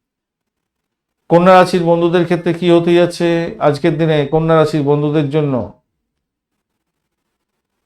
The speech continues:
অপ্রত্যাশিত খরচের জায়গাটা দেখা যাচ্ছে।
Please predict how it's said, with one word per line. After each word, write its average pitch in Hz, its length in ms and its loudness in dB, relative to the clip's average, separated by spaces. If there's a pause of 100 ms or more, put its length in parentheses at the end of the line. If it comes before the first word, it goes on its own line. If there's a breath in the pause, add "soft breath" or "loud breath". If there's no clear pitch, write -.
(420)
অপ্রত্যাশিত 170 840 0 (160)
খরচের 165 640 2
জায়গাটা 139 360 0
দেখা 120 300 0
যাচ্ছে। - 300 -4